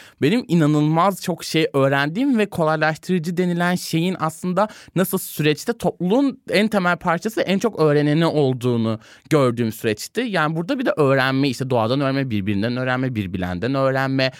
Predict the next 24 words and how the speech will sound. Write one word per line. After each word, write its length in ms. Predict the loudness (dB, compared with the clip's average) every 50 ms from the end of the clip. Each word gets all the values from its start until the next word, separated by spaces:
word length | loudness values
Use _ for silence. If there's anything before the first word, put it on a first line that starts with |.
| -18 -16 -8
topluluktan 540 | -4 -4 -4 -2 -2 -4 -4 -4 -4 -4 -2
öğrenme, 420 | 0 0 0 2 2 2 0 0 0
eylemden 540 | 0 -2 -2 0 -2 -2 -2 0 0 0 0
öğrenme 460 | 0 0 0 0 0 0 0 -2 -2
gibi 340 | -4 -2 -2 -4 -2 -2 -4 -2
unuttuğumuz 720 | 0 2 4 4 2 2 0 -2 0 0 0 0 0 -2 -2 0
öğrenme 460 | 2 2 4 4 2 2 2 2 2
metotlarını 640 | 2 2 0 0 0 -2 0 0 -2 0 0 -2 -2
hayata 540 | -2 -2 -2 -2 -2 -2 -2 -2 -2 -2 -2 -6 -20 -20 -20 -14 _ -2
geçirdik 560 | -2 0 0 0 -2 -2 -2 -4 -6 -6 -4
burada 260 | -4 -2 -2 -2 -2
hep 240 | -2 -2 -4 -2 -2
birlikte 500 | -4 -2 -4 -4 -4 -2 -2 0 0 0
ve 60 | 0
en 160 | 0 0 0
önemlisi 440 | 2 2 2 0 0 -2 -2 -2 0
birbirimizi 420 | 0 0 0 -2 -2 -2 -2 0
dinlemeyi 480 | 2 2 4 4 4 2 2 2 2 2
öğrendik. 460 | 2 2 2 2 0 -2 -6 -6 -8
Yani 140 | -8 -8 -6
çok 240 | -4 -4 -4 -4 -2
konuşuyoruz, 640 | -2 0 0 0 -2 -4 -6 -6 -6 -8 -6 -6
hepimiz 320 | -4 -2 -2 -2 -2 -4 -4
konuşuyoruz 640 | -4 -4 -4 -4 -4 -6 -6 -6 -4 -4 -6 -8